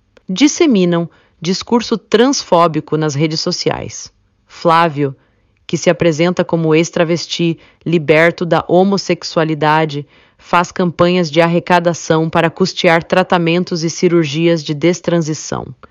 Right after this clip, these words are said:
de pessoas trans que teriam se arrependido. Em março de dois mil e vinte e três, o pastor Flávio esteve no Congresso Nacional,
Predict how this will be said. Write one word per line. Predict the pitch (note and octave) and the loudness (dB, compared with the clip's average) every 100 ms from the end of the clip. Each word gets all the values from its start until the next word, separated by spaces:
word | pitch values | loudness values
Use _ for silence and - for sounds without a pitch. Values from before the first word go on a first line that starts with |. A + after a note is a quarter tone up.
| _ _ _ | _ _ _
de | - | -10
pessoas | F3 F3+ - F#3 F3 - | -2 0 2 0 0 0
trans | - F3 F#3+ - | 2 2 2 -2
que | F#3+ | -6
teriam | - E3+ D#3 D#3+ | -2 0 0 0
se | D3+ | 0
arrependido. | D#3+ D3+ D3+ D3 C#3 B2+ C3 C3+ - _ _ _ _ _ G3 | 0 0 -2 -4 -4 -6 -8 -12 -18 _ _ _ _ _ 0
Em | G#3+ | 2
março | F#3+ D3+ C#3 - C3+ C3+ | 4 2 0 -4 -10 -8
de | - | -4
dois | E3 G3 F#3 | 4 4 4
mil | G#3 B3 | 2 2
e | |
vinte | F#3+ G3 G3 | 0 0 0
e | F3+ | -2
três, | - C#3 C3+ C3 - - | -2 -4 -4 -8 -14 -8
o | |
pastor | D3+ D3+ - E3+ | -2 -2 0 -2
Flávio | - F3 F3 F#3 | 2 2 2 0
esteve | E3+ - E3 D#3 | -4 0 0 2
no | E3 | -2
Congresso | D#3+ F3 E3 D#3+ E3 - | -2 -2 2 2 2 0
Nacional, | D#3+ D3+ - C#3 - - | -4 -4 -4 -4 -4 -8